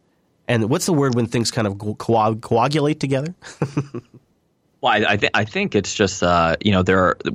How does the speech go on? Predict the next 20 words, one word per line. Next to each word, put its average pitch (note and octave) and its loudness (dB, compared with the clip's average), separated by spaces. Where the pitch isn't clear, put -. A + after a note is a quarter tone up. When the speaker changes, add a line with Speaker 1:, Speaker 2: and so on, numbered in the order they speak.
Speaker 2:
we're G#2+ 2
now G2 2
seeing F#2+ -2
winners F2+ 0
and E2+ -2
losers, E2+ -2
and, E2+ -4
and, D#2 -2
you G#2 2
know, F#2+ 4
it's, F#2 2
it's, F#2+ 0
I - -2
mean, E2+ -2
React F2+ -2
seems A2 0
to G2+ -4
be C3+ 2
the F2+ 0
winner. A2 -2